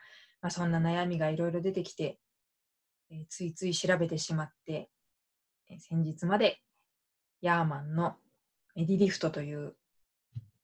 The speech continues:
あの、顔が小さくなると、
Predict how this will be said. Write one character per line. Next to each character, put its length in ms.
あ 60
の、 60
顔 180
が 60
小 180
さ 140
く 80
な 100
る 100
と、 140